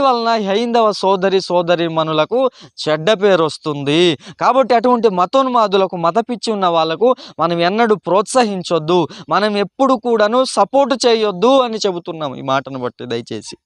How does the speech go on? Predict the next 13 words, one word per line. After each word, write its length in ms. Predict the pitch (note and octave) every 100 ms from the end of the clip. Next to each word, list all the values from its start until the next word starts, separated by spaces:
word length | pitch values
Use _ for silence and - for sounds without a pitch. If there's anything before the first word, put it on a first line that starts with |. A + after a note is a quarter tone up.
| _ _ _ _
ప్రోత్సహించడం 800 | G3 A#3 A3+ D#4 C#4+ A#3+ A#3 G#3 F#3
వలన 160 | F#3 F3+
ఆ 60 | E3
వ్యక్తి 340 | E3+ F#3 - A#3+ F3 A3 - - - F3+
ఇంకా 360 | A#3 A3+ C4 B3 A#3 A3+ G3+
ఎక్కువగా, 560 | G3+ - A3+ G#3+ F3+ G3 F#3
ఇంకా 280 | G3 G3 A3 G#3+ G3+
ఎక్కువ 340 | F#3+ G#3+ G3+ F3+ - - -
హింసిస్తున్నాడు 880 | G3 A3+ A3 C4+ - A3+ G#3 F#3+ F3 D#3+
ప్రజలకు, 520 | D#3+ D#3+ E3+ D#3 E3 E3+ E3+ C#3 - _ _ C3+
తద్వారా 460 | C#3 D3 G3 F3+ D#3+
హైందవులకు 640 | C#3 F3 G3+ G3 F3+ E3+ D#3 -
చెడ్డ 220 | C#3+ D3+